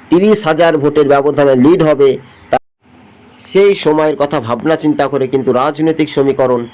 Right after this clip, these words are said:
সেটা একটা দ্রুত গতিবেগে এগিয়ে যাচ্ছেন অধীর রঞ্জন চৌধুরী। অধীর চৌধুরী একটা ভালো ম্যাপ,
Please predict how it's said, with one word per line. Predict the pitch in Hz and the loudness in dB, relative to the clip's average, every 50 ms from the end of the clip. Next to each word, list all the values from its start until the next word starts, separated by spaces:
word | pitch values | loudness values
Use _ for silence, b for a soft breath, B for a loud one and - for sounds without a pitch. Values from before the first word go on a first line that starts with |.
| b b b b b | b b b b b
সেটা | _ - - 147 160 160 | _ -8 -6 -2 -2 -2
একটা | 156 147 - 147 | -2 -2 -2 -4
দ্রুত | 123 110 110 127 156 151 - | -4 -2 -2 -2 -2 0 0
গতিবেগে | 175 151 147 143 147 151 123 131 127 117 127 - - | 0 0 0 0 0 0 0 0 0 0 -2 0 0
এগিয়ে | - 143 139 165 165 143 | -2 0 2 2 2 2
যাচ্ছেন | 127 123 120 - - - 120 110 101 107 | 0 -2 -2 -4 -4 -4 -2 -2 -2 -2
অধীর | - 135 160 160 151 170 170 147 | -2 -2 -2 -2 0 -2 -2 0
রঞ্জন | 127 135 143 135 127 113 113 117 117 113 | 0 0 0 0 0 0 0 0 -2 -2
চৌধুরী। | 117 - 190 170 139 110 117 107 - 92 - B B B B B B B B B | 0 0 0 0 0 -4 -4 -8 -8 -8 -20 B B B B B B B B B
অধীর | - 160 180 208 208 | -2 0 0 -2 0
চৌধুরী | 220 233 226 214 214 | 0 0 0 2 -2
একটা | 226 226 226 214 | -2 0 0 -2
ভালো | - 151 135 165 185 190 208 | -2 -2 -4 -2 0 0 0
ম্যাপ, | 190 185 185 185 | 0 0 -2 -2